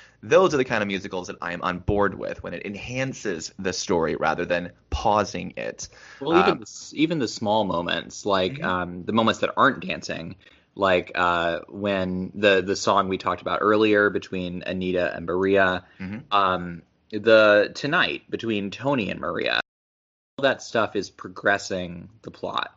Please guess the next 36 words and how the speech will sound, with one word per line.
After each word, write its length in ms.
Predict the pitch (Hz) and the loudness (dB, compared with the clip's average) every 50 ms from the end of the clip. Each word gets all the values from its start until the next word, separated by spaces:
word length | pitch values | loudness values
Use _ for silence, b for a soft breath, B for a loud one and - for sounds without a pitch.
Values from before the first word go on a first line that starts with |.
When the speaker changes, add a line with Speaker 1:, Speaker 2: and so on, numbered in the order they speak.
| _ _ _ | _ _ _
Speaker 2:
forward. 280 | _ _ - - - - | _ _ -2 0 0 2
Speaker 1:
Exactly. 640 | 143 185 190 226 262 254 - - 101 90 87 - 120 | 2 2 0 0 -2 -4 -4 -2 0 0 0 0 0
And 100 | 160 165 | -2 -2
it's 320 | - - 131 156 - - | -2 -4 -4 -4 0 2
almost 460 | 185 190 196 202 196 196 - - - - - - | 2 2 2 0 -4 -6 -10 -14 -14 -18 -14 -12
too, 260 | - - - 180 180 180 | -10 -6 -4 -2 0 0
like, 420 | 156 123 110 110 107 98 - - | 2 4 4 2 2 0 -4 -10
you 120 | - 127 | -8 -4
know, 180 | 139 135 127 120 | -2 0 0 0
if 100 | 120 120 | -2 -2
you 120 | 123 123 | -2 -2
listen 240 | 120 127 127 - 120 | -2 -2 -2 -4 -6
to 60 | 110 | -8
the 60 | 104 101 | -6 -6
soundtrack 760 | - - - 123 123 135 143 143 139 - - 107 92 90 - | -4 -4 -2 -2 -2 -2 -4 -6 -6 -4 -2 0 0 -2 -4
of 100 | 92 92 | -6 -6
this 180 | 90 90 - - | -6 -8 -8 -8
movie 420 | 92 87 87 90 90 90 90 90 B B B B B B | -6 -6 -4 -2 -2 -2 -2 -4 B B B B B B
and 80 | B 104 | B -4
you 60 | 107 | -2
listen 240 | 107 107 104 - 101 | -2 -2 -4 -4 -6
to 80 | 98 | -6
just 400 | 90 85 113 113 104 101 - - | -4 0 2 2 2 2 0 -2
the 80 | - 98 | -4 -2
musical 380 | 98 101 98 95 98 - 95 95 | -2 -4 -4 -6 -6 -6 -2 -2
numbers, 360 | 98 98 92 92 90 90 95 | -2 0 0 0 -2 -2 -2
you 120 | 110 117 113 | -2 -4 -4
still 300 | - - - 160 165 131 | -4 -2 -2 0 2 2
get 180 | 127 120 - | 2 2 2
the 80 | - 98 | 2 0
whole 160 | 110 120 107 | 0 0 -2
story. 600 | - - - - 127 117 95 80 64 62 85 - _ b b b b b b b b b b b - | -4 -4 -4 0 0 2 2 2 0 -2 -6 -8 _ b b b b b b b b b b b -8
Speaker 2:
You 160 | 104 104 104 | -4 -2 0
do. 80 | - - | 4 6
Speaker 1:
You 80 | 101 95 | 6 6
know, 320 | 92 95 101 117 - | 6 6 4 2 0